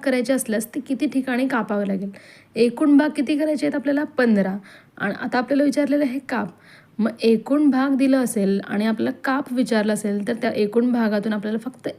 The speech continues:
एक कमी करायचं आहे. मग उत्तर किती येणार आहे? चौदा. म्हणजेच ती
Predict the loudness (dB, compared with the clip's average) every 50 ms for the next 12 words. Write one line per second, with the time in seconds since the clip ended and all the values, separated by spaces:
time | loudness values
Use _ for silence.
0 | -2 0 0 0 0 -4 -2 0 2 2 2 0 0 0 -2 0 0 0 -2 -2
1 | -4 -6 -8 -8 -14 -20 -20 _ -14 -10 -4 -4 -4 0 0 -2 -2 0 -2 0
2 | 0 2 2 2 2 0 0 -2 -2 -2 0 2 2 2 0 0 -4 -4 -8 -12
3 | -20 -20 -20 -6 -2 0 2 2 2 4 4 2 2 0 -4 -4 -4